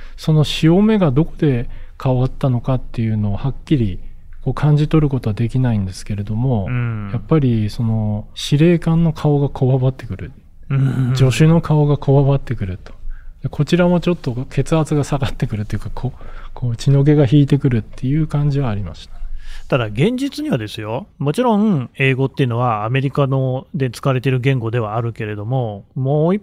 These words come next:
Speaker 2: 方でその国際的な言語じゃないですか。
Speaker 1: はい。
Speaker 2: つまり日本だろうがどこの国であろうが、やはりその国際的なね、援助も含めて、えー、の場では必ず使われる言語ですよね。
Speaker 1: うん。
Speaker 2: これがその適正言語だっていうようなことで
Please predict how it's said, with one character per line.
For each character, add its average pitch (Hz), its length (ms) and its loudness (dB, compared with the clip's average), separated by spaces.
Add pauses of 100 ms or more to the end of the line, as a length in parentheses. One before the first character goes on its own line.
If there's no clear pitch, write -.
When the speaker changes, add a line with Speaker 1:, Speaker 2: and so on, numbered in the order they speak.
Speaker 2:
方 240 160 2
で 127 120 0
そ 110 80 -8
の 110 100 -8
国 - 240 -8
際 170 240 2
的 160 260 -2
な 147 280 2
言 139 180 2
語 113 80 -4
じ 107 80 -10
ゃ 104 40 -10
な 101 120 -10
い 98 60 -14
で 98 100 -18
す - 100 -20
か。 120 240 0
Speaker 1:
は 113 140 0
い。 95 60 -6 (260)
Speaker 2:
つ - 120 -2
ま 139 120 4
り 113 240 -6
日 123 120 0
本 208 220 2
だ 196 120 4
ろ 131 140 0
う 120 60 -4
が 120 200 0
ど 165 160 2
こ 156 100 2
の 135 80 2
国 123 220 -2
で 117 80 -2
あ 117 180 -2
ろ 110 260 -4
う - 0 -
が、 113 300 0
や 131 120 0
は 170 60 2
り 185 100 2
そ 143 100 0
の 135 80 -2
国 - 180 -6
際 175 240 0
的 170 220 -2
な 165 100 -2
ね、 202 400 -2
援 135 140 0
助 117 140 -4
も 107 120 -6
含 - 240 -4
め 120 120 -2
て、 117 520 -4
え 113 640 -4
ー、 127 40 -2
の 135 120 2
場 123 160 0
で 123 140 0
は 113 440 0
必 151 100 0 (180)
ず 196 140 -6
使 - 120 0
わ 180 80 4
れ 175 80 4
る 160 60 2
言 151 160 2
語 110 80 -6
で 104 80 -10
す - 60 -16
よ 110 60 -10
ね。 135 120 0
Speaker 1:
う - 20 2
ん。 120 160 -2 (380)
Speaker 2:
こ 202 140 0
れ 220 100 4
が 220 160 4
そ 139 100 0
の 117 240 -4
適 - 300 0
正 214 240 4
言 214 200 4
語 131 120 0
だ 113 80 -2
っ 107 80 -8
て - 220 -2
い 151 40 6
う 151 60 6
よ 156 60 6
う 160 80 6
な 131 100 2
こ 147 100 -2
と 123 140 -4
で 120 440 0